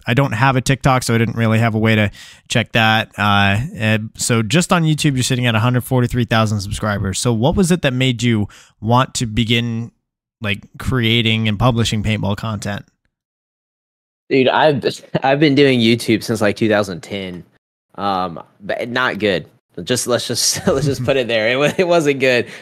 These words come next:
Speaker 2: Um, but I used to do dance videos in middle school. And so, like, that's, that's what got me in, is, like, I would watch my buddies dance and post videos. So I was like, "Aw, you know, they're my best friends. I wanna do the same thing."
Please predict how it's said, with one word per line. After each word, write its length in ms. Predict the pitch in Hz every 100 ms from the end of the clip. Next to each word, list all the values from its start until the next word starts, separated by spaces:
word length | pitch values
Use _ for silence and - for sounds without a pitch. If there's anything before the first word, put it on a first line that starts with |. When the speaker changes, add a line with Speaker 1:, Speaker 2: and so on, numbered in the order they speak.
| -
Speaker 2:
Um, 200 | 123 123
but 100 | 120
I 60 | 123
used 180 | 143 156
to 80 |
do 140 | 165 147
dance 420 | 123 131 127 113
videos 540 | 113 107 104 104 101
in 160 | 107 101
middle 240 | 110 120
school. 420 | 113 - 101 85 - _ _ -
And 160 | 104
so, 260 | - 117 110
like, 200 | 110 110
that's, 380 | 113 113 113 -
that's 300 | - 120 -
what 140 | 120
got 220 | 104 113 110
me 120 | 113
in, 100 | 113
is, 120 | 107
like, 160 | 107 104
I 80 |
would 140 | 110 110
watch 240 | 110 -
my 100 | 107
buddies 360 | 101 110 110 101
dance 280 | 110 104 110
and 80 |
post 260 | 104 113 -
videos. 340 | 107 107 104
So 120 | 101 101
I 40 |
was 100 | 98
like, 100 | 101
"Aw, 380 | - 135 107 101
you 160 | 113
know, 160 | 131 131
they're 120 | 123
my 140 | 113 117
best 260 | 104 120
friends. 300 | - 135 104
I 60 | 101
wanna 160 | 117
do 80 | 113
the 100 | 110
same 240 | - 120 117
thing." 340 | 143 131 98